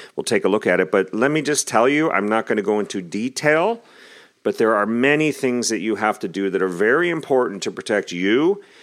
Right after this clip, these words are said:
and the officers and directors of the company from personal liability. Yes, there is case law in the United States that says officers and directors of a company, if they have a financial interest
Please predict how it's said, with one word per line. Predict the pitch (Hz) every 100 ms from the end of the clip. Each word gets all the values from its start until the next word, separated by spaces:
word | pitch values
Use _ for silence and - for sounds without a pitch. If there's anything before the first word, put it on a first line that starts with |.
| - _
and | 98 127 165 196
the | 165 151
officers | 143 143 143 123 120
and | 120
directors | 104 101 120 98
of | 98
the | 92
company | - 85 85 85 85
from | - 98 87 92 92 _
personal | - 90 - 98
liability. | 87 82 85 101 95 78 65
Yes, | 87 87 92 -
there | - 85
is | 80
case | - 110 110 107
law | 101
in | 95
the | 85
United | 85 87 73
States | - 127 135 147 - - - - - _ -
that | 90
says | - 95 87 -
officers | 107 110 117 - 98 98
and | 92
directors | 92 95 95 85
of | 80
a |
company, | 80 123 127 131 120 113 - - _
if | 156 175 - - -
they | 104 104
have | 110 101
a | 95
financial | 98 95 92 - 90 -
interest | 110 - 110 104 -